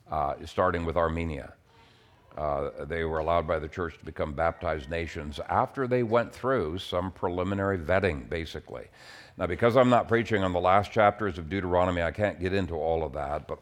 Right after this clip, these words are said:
all of Deuteronomy twenty-seven through thirty-four happened right before the crossing of the river into Canaan to get circumcised. And this last covenantal commitment, circumcision, had to happen before they could partake of Passover, which is the next passage.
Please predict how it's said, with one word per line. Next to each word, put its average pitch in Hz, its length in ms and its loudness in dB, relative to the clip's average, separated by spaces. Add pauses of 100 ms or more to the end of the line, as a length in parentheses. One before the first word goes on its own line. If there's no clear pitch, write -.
all 127 360 6
of 120 100 0
Deuteronomy 101 520 2
twenty-seven 107 800 0
through 80 220 -8
thirty-four 104 680 0
happened 80 540 -2
right 117 340 2
before 87 720 -2
the 80 60 -8
crossing 90 440 -2
of 101 60 -6
the 98 60 -10
river 80 540 -4
into 90 680 -4 (120)
Canaan 87 420 -4
to 80 80 -12
get 85 180 -8
circumcised. - 800 -14 (1080)
And 87 320 0
this 87 220 -4
last 117 520 6
covenantal 107 540 2
commitment, 98 560 0
circumcision, 87 720 -4
had 104 400 0
to 143 80 0
happen 90 540 0
before 120 500 2
they 135 160 2
could 110 220 -4
partake 117 600 -2
of 92 160 -6
Passover, 101 680 0
which 95 240 -2
is 107 100 -4
the 117 100 -4
next 151 220 0
passage. - 520 -2